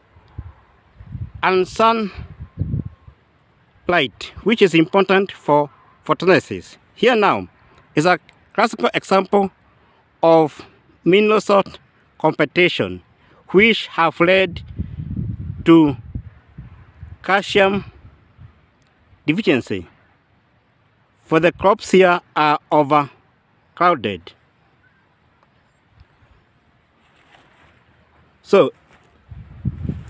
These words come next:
and here you can see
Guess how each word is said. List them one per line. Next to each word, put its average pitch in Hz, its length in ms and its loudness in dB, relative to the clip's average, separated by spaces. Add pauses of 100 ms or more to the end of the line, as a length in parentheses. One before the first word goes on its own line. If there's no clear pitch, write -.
(760)
and 170 140 0
here 190 320 -2 (1000)
you - 60 -6
can 185 160 2
see 226 400 0